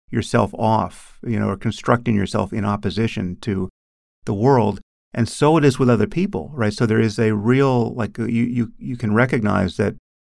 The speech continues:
you know, when you give your full attention to the other person and you are no longer,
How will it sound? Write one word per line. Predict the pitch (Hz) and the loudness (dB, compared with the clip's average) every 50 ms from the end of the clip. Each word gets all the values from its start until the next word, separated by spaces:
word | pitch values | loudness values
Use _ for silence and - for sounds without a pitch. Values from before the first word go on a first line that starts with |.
| _ _ _ _ _ _ | _ _ _ _ _ _
you | - 135 123 110 | -8 -4 -2 0
know, | 104 101 | 0 0
when | 101 107 107 | 2 4 4
you | 110 | 4
give | 107 104 139 147 147 | 4 4 2 4 6
your | 135 120 - | 6 4 4
full | - - - - 156 175 196 180 | 2 -6 -6 0 2 4 6 6
attention | 131 - 110 101 95 90 - - 98 104 117 - - - | 6 4 4 0 0 0 -2 -4 -6 -6 -8 -10 -10 -4
to | - 113 | -2 0
the | 104 101 | 2 2
other | 98 90 92 | 0 0 -2
person | - - 104 95 92 - 104 104 107 107 - _ _ _ _ _ _ _ _ _ | -4 -2 -4 -4 -4 -6 -8 -8 -8 -10 -14 _ _ _ _ _ _ _ _ _
and | 160 123 110 110 | 0 2 4 6
you | 113 107 110 | 6 6 6
are | 110 107 | 6 6
no | 104 107 110 120 127 139 151 | 6 6 6 6 6 6 4
longer, | 151 139 135 131 139 139 127 113 107 98 | 4 4 4 4 4 4 4 4 4 4